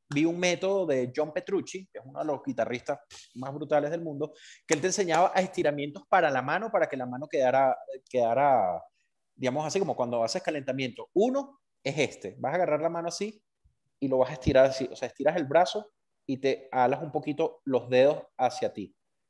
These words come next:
Entonces, cuentas hasta diez y liberas. Tampoco es que te lo vas a, a forzar, o sea, una posición que sea cómoda para ti, no, no tienes que forzarlo, simplemente como que para que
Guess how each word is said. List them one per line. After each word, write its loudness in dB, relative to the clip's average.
Entonces, 4
cuentas 0
hasta -2
diez 0
y -6
liberas. 4
Tampoco -2
es -2
que 6
te 4
lo 2
vas 2
a, 2
a 0
forzar, -2
o -4
sea, -4
una 0
posición -2
que -4
sea 4
cómoda 0
para 2
ti, -6
no, -4
no -6
tienes -2
que -4
forzarlo, -2
simplemente -6
como -4
que -16
para -4
que -8